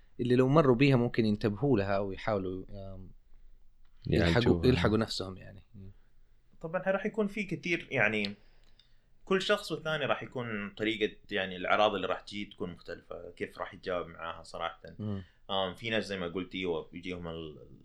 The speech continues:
Speaker 3: الغضب، ما أدري إيش. أتو-، يعني، أنا أحس بالنسبة لي، يعني، كان، آم،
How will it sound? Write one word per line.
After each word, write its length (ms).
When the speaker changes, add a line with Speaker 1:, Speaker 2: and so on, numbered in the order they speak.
Speaker 3:
الغضب، 480
ما 60
أدري 200
إيش. 140
أتو-، 300
يعني، 400
أنا 480
أحس 340
بالنسبة 400
لي، 100
يعني، 320
كان، 380
آم، 300